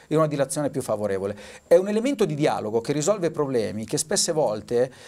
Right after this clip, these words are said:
davanti al giudice non si possono risolvere perché il diritto non li contempla. Io non posso aggredire il patrimonio di un soggetto che non è il mio debitore.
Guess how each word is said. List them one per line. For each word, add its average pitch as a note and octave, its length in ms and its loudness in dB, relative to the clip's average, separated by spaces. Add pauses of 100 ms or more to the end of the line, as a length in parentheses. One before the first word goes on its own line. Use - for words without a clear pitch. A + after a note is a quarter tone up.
davanti F#3+ 340 2
al F3 80 0
giudice B2+ 640 -2 (200)
non F3+ 180 0
si G3+ 140 0
possono G#3 400 0
risolvere A2+ 560 0
perché C#3+ 260 0
il F#3 80 4
diritto G3+ 420 -2
non D#3 120 2
li B2+ 100 -2
contempla. A2 720 -6 (240)
Io E3+ 120 2
non C#3 180 -2
posso C3+ 540 0 (320)
aggredire D3+ 840 0 (200)
il D#3+ 120 -2
patrimonio D#3 500 0
di C#3 60 -2
un C3 80 -2
soggetto D3 400 0
che C3 100 -4
non C#3 80 -2
è C#3 40 2
il C#3 60 0
mio C3 120 0
debitore. G#2 560 -6